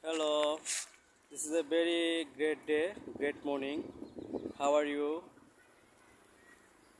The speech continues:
I hope are doing you great,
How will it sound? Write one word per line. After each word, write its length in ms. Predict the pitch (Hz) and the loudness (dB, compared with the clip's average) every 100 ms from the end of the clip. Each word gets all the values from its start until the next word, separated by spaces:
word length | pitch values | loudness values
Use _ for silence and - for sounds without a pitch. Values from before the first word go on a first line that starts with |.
| - - - - - - - - - - - - - - - - - - - - | -20 -20 -20 -20 -20 -20 -20 -20 -20 -20 -20 -20 -20 -20 -20 -20 -20 -20 -20 -2
I 140 | 139 | 0
hope 320 | 143 143 143 - - - - - - - | 2 2 2 -2 -20 -20 -20 -20 -20 -2
are 120 | 135 | -2
doing 320 | 127 143 147 147 | 0 0 2 0
you 120 | 143 120 | -4 -4
great, 460 | 139 151 151 147 | 0 2 4 2